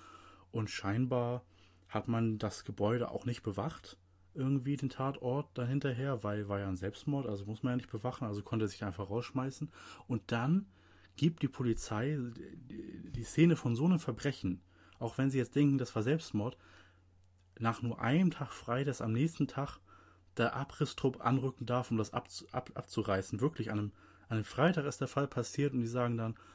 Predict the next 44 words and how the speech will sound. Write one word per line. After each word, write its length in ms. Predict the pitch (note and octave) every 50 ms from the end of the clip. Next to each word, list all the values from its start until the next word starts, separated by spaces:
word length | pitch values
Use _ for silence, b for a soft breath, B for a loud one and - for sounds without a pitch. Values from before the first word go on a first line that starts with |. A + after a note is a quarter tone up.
| B B B B B B
ja, 260 | B2 B2 B2 B2+ B2+
morgen 300 | A#2+ B2 B2+ C3+ C3 B2+
am 80 | A#2+ A2+
Samstag 360 | A#2 B2+ C3+ - - A#2 -
können 180 | - A#2 A#2
Sie 60 | A2+ G#2
ruhig 160 | G2+ F#2+ -
abreißen, 460 | G#2+ G#2 - - G#2 F#2+ - G#2+ G2
wir 80 | A2+ A2+
sind 140 | A#2 A2
hier 100 | - A2+
komplett 380 | - - - - A#2 G#2 - -
durch. 260 | G#2 F2+ E2+ - -
Wirk-, 220 | A2+ C3+ - - - _ _ - -
wirklich? 480 | C3 E3+ E3+ - G#3+ G#3 - - -
Also, 380 | - A#2 A#2+ A#2+ A2+ A2 G#2+ - _ - - _ _ -
hm, 320 | C#3+ C#3+ D#3 E3+ F#3 - - B B B B B B B B B B B
ist 220 | - C3 - -
das, 300 | D3 B2 - - - -
geht 140 | - C#3 -
das 100 | C#3+ A#2
alles 240 | - B2+ B2+ - -
wirklich 260 | D3 - - D3+ -
so 160 | - C3+ E3
schnell? 400 | E3+ - - A#2+ B2 C3 D3+ E3
Ich 100 | D#3+ -
glaub 220 | - C3 C3+ - -
nämlich 240 | C3+ C3+ C3 B2+
eigentlich 420 | - A#2+ A#2+ B2+ C3+ B2 A#2 G#2+ -
nicht. 320 | G#2 F#2+ F#2 - - - B B B B B B B
Ich 140 | - - -
glaub 220 | - A#2 A#2+ -
nicht, 160 | C#3 C3+ -
dass 140 | - A#2 -
die 100 | - B2
Polizei 400 | - - A#2+ A2+ - - A2+ G#2+
so 220 | G#2+ A2+ B2+ D#3+ D#3
schnell, 360 | - - C3 C3 C3 C3+ C#3
auch 180 | - A2+ A2
wenn 120 | A2+ A2+ A2
sie 60 | A2+
vom 180 | - - A2 G2+
Selbstmord 380 | G#2+ A#2 B2 - - A#2 -
ausgibt, 420 | - A2 - - - A2 - -